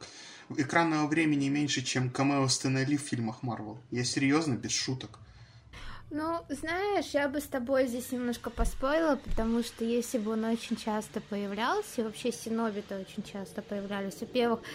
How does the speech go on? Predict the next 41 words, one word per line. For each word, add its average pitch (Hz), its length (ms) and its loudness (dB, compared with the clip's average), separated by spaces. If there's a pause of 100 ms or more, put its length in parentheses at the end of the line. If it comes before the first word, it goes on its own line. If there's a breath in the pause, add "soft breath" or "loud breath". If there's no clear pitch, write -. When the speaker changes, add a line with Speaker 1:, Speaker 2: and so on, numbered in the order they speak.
Speaker 2:
это 240 200 2
бы 214 80 0
не 226 140 4
соответствовало 226 720 2
сценарию, 262 680 2
во-вторых, 233 320 2
это 240 160 0
не 226 80 2
соответствовало 233 680 2
бы 208 340 2 (320 loud breath)
задумке 294 540 2
авторской, 214 720 2 (440)
как - 160 2
я 240 100 10
так 180 180 0
думаю. 165 280 -2 (160)
И 254 80 6
в-третьих, 269 500 4 (640 loud breath)
а, 220 260 6
у 220 60 0
нас 233 260 6
бы 226 80 2
не 226 120 6
оставалось 226 360 6
такое 226 240 2
впечатление 226 760 4
какого-то 214 720 4 (640 loud breath)
ажиотажа, 226 840 10
какого-то 226 420 8
восторга 254 640 8
от 202 120 4
того, 220 200 8
что 240 140 2
вот 214 100 2
они 220 160 8
появились. 202 720 2
То - 140 -4
есть - 140 -2
мы 254 180 4
ждем 214 360 8
весь 202 220 2